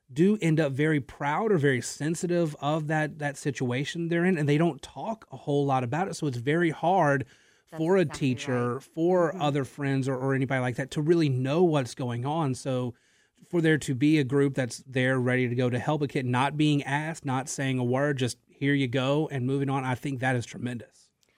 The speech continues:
Speaker 2: Yeah, we, um, we're really happy with how the community has come forth. You know, like I said, it's our eighth anniversary,
Speaker 1: Mm-hmm.
Speaker 2: um, eighth annual backpack project for Mabel's Table.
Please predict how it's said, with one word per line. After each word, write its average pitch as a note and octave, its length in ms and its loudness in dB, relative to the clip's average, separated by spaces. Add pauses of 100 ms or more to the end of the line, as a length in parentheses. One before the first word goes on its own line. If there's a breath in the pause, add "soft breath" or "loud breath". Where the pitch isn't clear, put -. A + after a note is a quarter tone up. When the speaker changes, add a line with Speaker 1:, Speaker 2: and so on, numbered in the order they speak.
(160)
Speaker 2:
Yeah, G#3+ 300 -2
we, A#3+ 280 -10
um, G3+ 280 -6
we're B3 160 -2
really B3 460 -2
happy F3+ 340 -6
with D#3+ 120 -10
how D3+ 180 -8
the D3+ 80 -10
community D#3 400 -8
has D#3 160 -12
come D#3+ 260 -12
forth. D#3 420 -8 (320)
You F3+ 120 -4
know, F3 80 -2
like E3 180 -6
I F3+ 60 -4
said, E3+ 240 -6
it's E3 120 -6
our E3 200 -2
eighth E3+ 260 -6
anniversary, D#3+ 800 -8
Speaker 1:
Mm-hmm. A#2 200 -8 (120)
Speaker 2:
um, D#3+ 220 -10
eighth F#3 240 -6
annual F3 320 -4
backpack D#3+ 420 -10
project D#3 560 -10
for D#3+ 100 -12
Mabel's D#3 300 -8
Table. D#3 500 -10